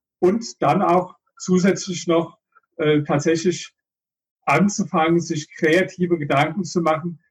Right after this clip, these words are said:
wie kann ich, äh, das, was ich tue, äh, bei ganz vielen Menschen bekannt machen. Und da gibt es ja heute im Internet, äh, so viele Möglichkeiten, die es, äh, früher gar nicht gab.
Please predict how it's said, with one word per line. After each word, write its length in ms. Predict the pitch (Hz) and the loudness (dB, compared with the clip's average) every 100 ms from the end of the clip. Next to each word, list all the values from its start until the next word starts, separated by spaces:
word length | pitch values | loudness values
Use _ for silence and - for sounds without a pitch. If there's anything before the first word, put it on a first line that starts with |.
| _ _ | _ _
wie 140 | 165 | -4
kann 280 | 170 175 151 | -2 0 0
ich, 260 | 160 156 - | 0 -2 -4
äh, 340 | 147 143 147 147 _ _ - | 0 2 2 -2 _ _ -2
das, 240 | 151 - | 0 0
was 180 | 151 170 | -2 -2
ich 240 | 180 165 | -4 -4
tue, 500 | - 180 165 170 170 _ _ _ _ - | 0 2 4 4 0 _ _ _ _ -6
äh, 400 | 147 143 139 135 - _ _ _ - | 0 2 2 -2 -6 _ _ _ -2
bei 140 | 135 | 0
ganz 300 | 143 151 147 | 0 0 -2
vielen 260 | - 156 143 | 0 2 2
Menschen 600 | 139 151 147 170 151 147 _ _ | 2 0 -4 -4 -6 -6 _ _
bekannt 460 | - - 170 202 147 | -10 0 2 2 0
machen. 240 | 127 - | -2 -2
Und 60 | 123 | -4
da 100 | 131 | -2
gibt 200 | - 175 | -2 -2
es 120 | 160 | 0
ja 140 | 151 | 0
heute 280 | 135 143 151 | 2 2 2
im 80 | 147 | -2
Internet, 480 | 147 160 156 156 - _ _ _ | 0 0 2 0 -4 _ _ _
äh, 100 | - | -10
so 200 | 131 165 | -2 0
viele 200 | 165 175 | 2 2
Möglichkeiten, 920 | 147 151 156 170 - 160 147 151 165 139 _ _ - | 4 2 0 -8 -2 2 2 0 -8 -16 _ _ -2
die 120 | 147 | 2
es, 200 | 147 - | 2 0
äh, 240 | - 143 139 | -4 -2 -4
früher 300 | - 156 147 | 0 0 2
gar 220 | 147 139 | 0 0
nicht 200 | 147 - | 0 0
gab. 340 | 160 160 - | 2 2 -2